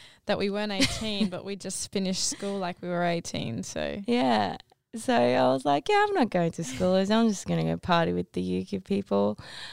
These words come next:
Speaker 2: Um, so that was that. And then, um,
Speaker 1: And so take us through, like, like,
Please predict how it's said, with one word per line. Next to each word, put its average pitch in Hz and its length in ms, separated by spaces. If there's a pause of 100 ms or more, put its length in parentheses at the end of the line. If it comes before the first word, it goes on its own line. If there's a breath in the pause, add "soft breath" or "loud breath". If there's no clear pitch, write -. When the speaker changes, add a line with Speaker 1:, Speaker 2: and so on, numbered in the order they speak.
(180 loud breath)
Speaker 2:
Um, 202 500
so 233 160
that 214 160
was 175 200
that. 170 420 (100)
And 190 180
then, 180 300
um, 180 560
Speaker 1:
And 262 100
so 254 680 (200)
take 240 320
us 277 180
through, 240 180
like, 196 320 (600)
like, 185 380